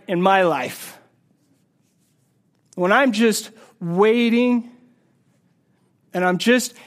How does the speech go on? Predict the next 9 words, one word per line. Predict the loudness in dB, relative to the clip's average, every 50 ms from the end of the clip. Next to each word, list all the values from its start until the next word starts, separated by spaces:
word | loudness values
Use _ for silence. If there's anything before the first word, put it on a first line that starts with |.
| -20 _
hanging | -14 -6 -2 0 2 2 2 2 2 2
out | 2 2 2 2 2 0 -2 -6 -10 -16 -20 _ _ _ _ _ _ _ _ _ _ _ _ _ _ _ _ _ _ _ _ -4
and | 0 2
I'm | 2 2 2
just | 0 0 -2 -2 -4 -10 -16 -16 -14 -4
going | 0 2 4 4 4 4 4 2
with | 2 0 -2
the | -4
flow | -6 -4 -2 0 2 2 4 4 4 4 2 0 -2 -6